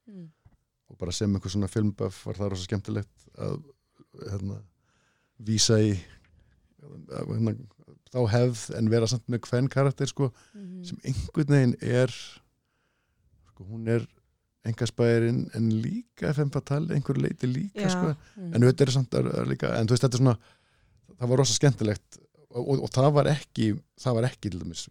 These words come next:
Speaker 2: lojal aðlögun þar, sko.
Speaker 1: Nei, nei.
Speaker 2: Í raun og veru vorum við
Speaker 1: Nei.
Speaker 2: bara að nota hennar karakter og element úr einni bókinni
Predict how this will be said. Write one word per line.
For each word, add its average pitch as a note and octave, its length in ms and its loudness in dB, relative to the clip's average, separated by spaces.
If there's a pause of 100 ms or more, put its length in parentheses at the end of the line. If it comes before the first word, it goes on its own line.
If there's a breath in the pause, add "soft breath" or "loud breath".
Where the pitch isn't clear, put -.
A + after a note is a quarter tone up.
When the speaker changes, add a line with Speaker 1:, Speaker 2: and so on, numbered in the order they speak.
Speaker 2:
lojal F#2 400 -6 (260)
aðlögun F#2+ 440 0
þar, A2+ 200 2
sko. - 220 -14 (280)
Speaker 1:
Nei, C#3+ 420 -4
nei. B2+ 320 -4
Speaker 2:
Í - 80 -6
raun A#2+ 180 6
og G#2 80 4
veru G2+ 160 4
vorum G#2 300 4
við - 20 -2
Speaker 1:
Nei. - 80 -2
Speaker 2:
bara A2+ 400 2
að G2+ 120 0
nota G2+ 320 -2
hennar F#2 200 -2
karakter A#2 460 -4 (1120)
og G2+ 160 -8
element C3 720 2
úr A#2 140 2
einni A#2+ 180 -2
bókinni B2 380 -2